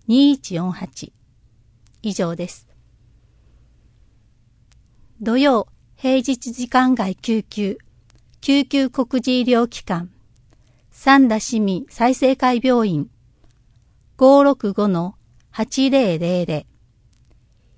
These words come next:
平島病院、五六四の五三八一。電話相談です。兵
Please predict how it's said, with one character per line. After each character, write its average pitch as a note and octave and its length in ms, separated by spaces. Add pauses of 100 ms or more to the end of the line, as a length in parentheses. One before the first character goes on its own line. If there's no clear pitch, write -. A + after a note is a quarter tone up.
(120)
平 B3 220
島 B3 280
病 A3+ 320
院、 E3 180 (920)
五 B3 240
六 A#3 280
四 F#3 360
の E3 200 (380)
五 C4 220
三 B3 320
八 - 420
一。 - 300 (4000)
電 C#4 200
話 D4 100
相 C#4 220
談 G3 200
で F3+ 120
す。 - 180 (1300)
兵 - 140